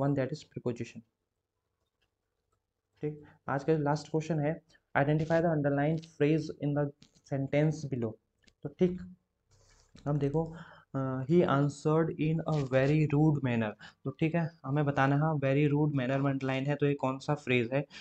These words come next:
तो देखो ये हमारा phrase हो जाएगा, noun phrase तो होगा नहीं, तो ठीक है, noun phrase तो हम ऐसे इसको काट देंगे।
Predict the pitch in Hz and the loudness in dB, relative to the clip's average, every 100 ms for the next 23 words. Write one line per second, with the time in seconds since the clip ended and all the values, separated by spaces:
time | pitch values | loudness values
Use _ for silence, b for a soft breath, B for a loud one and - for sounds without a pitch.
0 | B - 147 135 131 156 156 151 131 127 | B -2 0 2 2 2 2 2 2 0
1 | 143 - 139 143 139 127 131 123 127 131 | -2 -2 0 2 0 -2 0 0 0 0
2 | 147 147 143 143 143 127 120 117 117 123 | 2 4 2 4 2 2 0 0 -2 -6
3 | 135 131 123 135 135 127 135 123 120 123 | -4 -4 -4 -4 -6 -4 -4 -4 -6 -4
4 | 143 139 117 113 107 113 | -4 -2 -2 -4 -6 -6